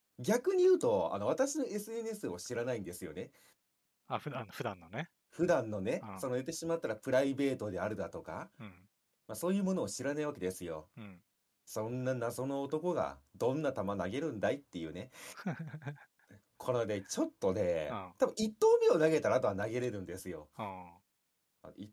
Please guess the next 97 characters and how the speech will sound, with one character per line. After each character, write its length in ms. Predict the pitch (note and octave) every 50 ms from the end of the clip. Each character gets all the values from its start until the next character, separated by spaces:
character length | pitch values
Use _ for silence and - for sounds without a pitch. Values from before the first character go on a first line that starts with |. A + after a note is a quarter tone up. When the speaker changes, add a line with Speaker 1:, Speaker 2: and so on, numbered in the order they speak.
| _ _
Speaker 1:
投 140 | - - -
目 100 | B2+ C3
ま 120 | C3 C3
だ 80 | C3 B2
投 120 | A#2 A#2
げ 100 | A2+ B2
れ 100 | B2 A#2+
な 80 | A#2 A2+
い 60 | G#2+
ん 40 | G2
で 80 | G2+
す 100 | G2 -
よ 80 | F#2+ F#2+
ね、 120 | F2 F2+
こ 100 | E2+ E2+
れ 60 | E2+ E2+
が 100 | E2 E2
な 80 | E2+
か 80 | E2 E2+
な 80 | E2+
か 100 | D#2+ D#2+
難 120 | F2 F#2 F#2 - - - F2+
し 120 | - -
く 100 | - F2+
て。 220 | - D#2 D#2 D2 _ _ _ _ _ _ _ _ _ _ _ _ _ _ _ _ _ _ _ _ _ _ _ _ _ _ _ _ _
だ 80 | - D#3
っ 20 | D3
て、 100 | - E2
Speaker 2:
あ、 20 |
ち-、 20 | D#2+
Speaker 1:
あ 40 | D#2+
の 100 | D#2+ D#2+
ね、 160 | D#2 D2+ D2+
ゆ-、 140 | D#2+ G#2 A#2
Speaker 2:
う 20 |
ん。 100 | G2 F#2 - _ -
Speaker 1:
言 120 | A#2 B2
っ 20 | B2
て 100 | - E3+
し 100 | - F#3
ま 100 | F3+ F3
っ 60 | F3
た 100 | - F#3+
ら、 420 | E3+ D3+ C3 G2+ D#2+ D2 C2+ C2+ - - _ _ _ _ _ _ _ _ _ _ _ _ _ _ _ _ _ -
ゲ 300 | G2+ G2+ D3+ G#3+ C4+ C#4+
ー 20 |
ム 80 | G#3+ D3
の 100 | A#2 G2
ス 100 | G2 -
ク 100 | - B2
リ 60 | B2+
ー 20 | B2+
ン 40 |
シ 80 | B2 -
ョ 40 | -
ッ 40 | -
ト 100 | - F2+
あ 40 |
げ-、 100 | F#2 -
あ 80 | - G2+ G#2
げ 80 | A#2+ A#2
る 60 | G#2+
の 60 | F#2
は 40 | -
違 220 | - - - F#2+
う 100 | G#2+ G#2
じ 100 | G2+ -
ゃ 40 | F2
な 60 | D#2
い 40 | D2+
で 80 | D2 D#2+
す 100 | - -
か。 140 | D#2+ D2+ - _ - - - - _ _ _ _ _ _ _ _ _ - - -
も 80 | - A2+
う 40 | -
そ 100 | - D#3+
れ 80 | E3
は 40 | E3
Twitter 460 | - - D3+ C3+ C3 - C#3 C3 B2+
乗 80 | B2+ B2
り 80 | B2
に 80 | A#2+ A#2+
な 120 | B2 B2+
っ 40 | B2
て 100 | - G2+
し 140 | F#2 - G#2
ま 80 | G2+ G2+
う 60 | G2+
わ 100 | G#2 G#2+
け 80 | G2
じ 100 | F2+ -
ゃ 60 | G2+ E2+
な 80 | D#2
い 60 | D#2+
で 100 | D#2 D#2+
す 80 | D#2 -
か。 140 | - D2